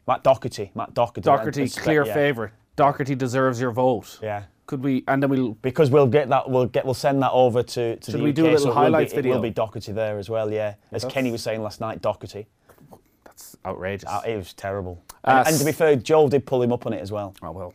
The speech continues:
Speaker 2: listen.
Speaker 1: Yeah.
Speaker 2: He doesn't let Anne by.
Speaker 1: No.
Speaker 2: Centre back pairing, he went for Van Dijk and Laporte.
Speaker 1: I've gone for the same.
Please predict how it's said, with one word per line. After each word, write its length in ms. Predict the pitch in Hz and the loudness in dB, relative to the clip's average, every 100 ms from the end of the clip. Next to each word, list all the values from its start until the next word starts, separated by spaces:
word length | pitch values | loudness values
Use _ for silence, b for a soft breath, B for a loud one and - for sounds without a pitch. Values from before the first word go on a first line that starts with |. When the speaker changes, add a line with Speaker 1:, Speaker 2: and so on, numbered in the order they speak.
| - | -14
Speaker 2:
listen. 260 | 92 - - _ | -16 -16 -20 _
Speaker 1:
Yeah. 160 | - 95 | -14 -12
Speaker 2:
He 60 | 95 | -12
doesn't 160 | 104 | -12
let 140 | 104 101 | -10 -8
Anne 160 | 104 | -8
by. 240 | 98 104 104 - | -8 -8 -8 -12
Speaker 1:
No. 200 | 92 90 - b b b | -16 -16 -18 b b b
Speaker 2:
Centre 260 | - 160 | 0 4
back 240 | 160 160 - | 4 2 4
pairing, 340 | 160 160 160 | 4 4 2
he 200 | - 143 | 0 0
went 160 | 151 139 | 2 2
for 80 | 143 | 2
Van 200 | 147 143 | 2 4
Dijk 200 | 147 143 | 2 2
and 60 | 143 | -2
Laporte. 460 | 127 151 156 - _ - | 0 2 2 0 _ 0
Speaker 1:
I've 200 | 117 113 | 2 4
gone 100 | 117 | 2
for 80 | 104 | 0
the 60 | 107 | -2
same. 320 | - 110 | 2 2